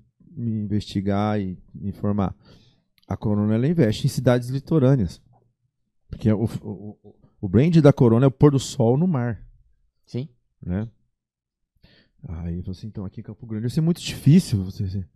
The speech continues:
Speaker 1: né? Aí, só que aí onde eu falei, não, velho, os,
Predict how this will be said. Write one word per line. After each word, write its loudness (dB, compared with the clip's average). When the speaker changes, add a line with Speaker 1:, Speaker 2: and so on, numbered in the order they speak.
Speaker 1:
né? -14
Aí, -4
só -6
que -6
aí 0
onde 0
eu -6
falei, -8
não, -4
velho, 0
os, -12